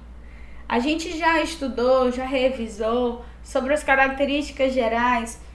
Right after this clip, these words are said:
de ba-, monera, protista e fungi. Ou, se a gente levar em conta o domínio, arqueobactérias, eubactérias,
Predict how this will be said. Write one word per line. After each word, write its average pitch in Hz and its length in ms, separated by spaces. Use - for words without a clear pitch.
de 226 400
ba-, 226 320
monera, 247 840
protista 269 920
e 370 100
fungi. 220 500
Ou, 240 1200
se - 260
a 226 100
gente 247 300
levar 262 260
em 277 120
conta 262 340
o 240 40
domínio, 262 760
arqueobactérias, 233 1600
eubactérias, 233 1600